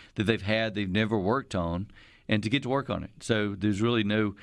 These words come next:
the, the real tragedy of those is when you have that idea and you do look up two years later and someone big is doing it, and you're thinking, "Gosh, I could have been, I could, could have been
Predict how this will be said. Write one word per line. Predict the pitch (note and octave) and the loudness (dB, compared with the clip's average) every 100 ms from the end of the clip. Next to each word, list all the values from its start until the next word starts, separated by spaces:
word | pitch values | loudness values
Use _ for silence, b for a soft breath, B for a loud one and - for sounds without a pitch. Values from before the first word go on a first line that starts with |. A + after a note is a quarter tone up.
| B B B | B B B
the, | B2 | -2
the | - | 0
real | B2 D3 | 0 0
tragedy | C#3 C#3 C#3 A#2 A#2 | 0 -2 -2 -4 -2
of | A2+ | 0
those | A2+ A2 | 2 0
is | G#2+ | 0
when | G#2 | 0
you | G#2+ | 2
have | G#2+ A#2 | 2 0
that | A#2 | 0
idea | G#2 G#2 G#2+ | 0 2 0
and | G#2 | 0
you | G2 | 0
do | B2+ E3 | 0 2
look | G#2+ A#2 | 0 2
up | G2+ | -2
two | - A2+ | 0 0
years | G#2 F#2+ | 2 2
later | G#2 G2 | 0 0
and | F#2+ | -2
someone | - A2+ A2 | 0 2 2
big | F#2 G#2+ G2 | 2 0 0
is | F#2 | 0
doing | F2+ A2+ G2 | 2 2 2
it, | F2 E2+ B B B B | -2 -8 B B B B
and | G#2 G2+ | 0 0
you're | |
thinking, | G2+ A2+ G2 | 0 0 0
"Gosh, | F2+ A2+ G2+ | 0 0 0
I | G#2 | -2
could | G2 A2 | 0 0
have | F#2+ | 0
been, | F#2+ F#2 - - | 0 0 -4 -2
I | F#2 | -2
could, | F#2+ - - | -2 -8 -4
could | G#2 | 0
have | F#2+ | 0
been | G2+ - E3+ | -2 -4 -8